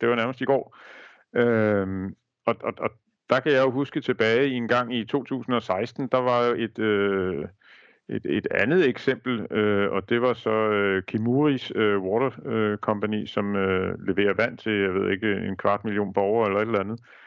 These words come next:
øh, som vist nok erindring, øh, undskyld, kære lyttere, hvis jeg husker forkert, men det var en eller anden syrisk, øh, aktivist,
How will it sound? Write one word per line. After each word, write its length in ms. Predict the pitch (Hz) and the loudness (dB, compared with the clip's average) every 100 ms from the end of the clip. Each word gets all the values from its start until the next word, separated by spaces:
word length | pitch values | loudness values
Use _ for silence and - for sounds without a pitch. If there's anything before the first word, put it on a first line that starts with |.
| - - _ - | -20 -20 _ 0
øh, 460 | 113 110 107 104 | 4 4 4 2
som 380 | 95 110 101 95 | 0 -2 -2 -6
vist 320 | - 120 127 101 | -2 -2 0 -2
nok 240 | 101 - - - _ - - - - | -2 -2 -12 -20 _ -20 -20 -20 -4
erindring, 580 | 101 95 110 110 110 104 98 | -2 0 -2 -2 -4 -6 -10
øh, 160 | 98 98 | -6 -4
undskyld, 360 | 117 120 131 113 | -4 -4 -4 -4
kære 280 | - 107 | 0 0
lyttere, 200 | 104 127 | 2 0
hvis 140 | 117 104 | 0 -2
jeg 80 | 107 | -2
husker 240 | 120 123 | -2 -4
forkert, 320 | 107 - 120 | -2 -2 0
men 140 | 117 110 | -2 0
det 80 | |
var 80 | 120 | 2
en 100 | 113 | 0
eller 120 | 117 | 0
anden 180 | 110 123 | 0 -2
syrisk, 520 | - - 123 120 - | -2 0 2 0 0
øh, 180 | 113 113 | 0 2
aktivist, 600 | - 110 - 120 - - | 2 -2 -2 -2 -2 -10